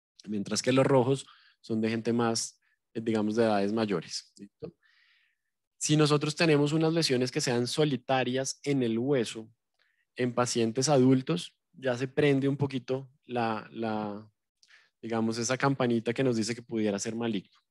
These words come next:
¿Listo? Entonces, hay como tres grupos principales, menos de veinte años, entre veinte y cuarenta años y más de cuarenta años. Si ustedes tienen casi, no, no por regla, pero digamos por probabilidad,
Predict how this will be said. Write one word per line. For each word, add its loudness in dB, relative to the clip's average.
¿Listo? -6
Entonces, 0
hay 6
como 2
tres 2
grupos 0
principales, 0
menos 2
de 2
veinte 0
años, -4
entre -4
veinte -2
y -6
cuarenta -4
años -4
y -8
más -2
de -8
cuarenta -4
años. -4
Si -12
ustedes -2
tienen 0
casi, -4
no, -4
no 0
por 4
regla, 4
pero 0
digamos 2
por 0
probabilidad, 2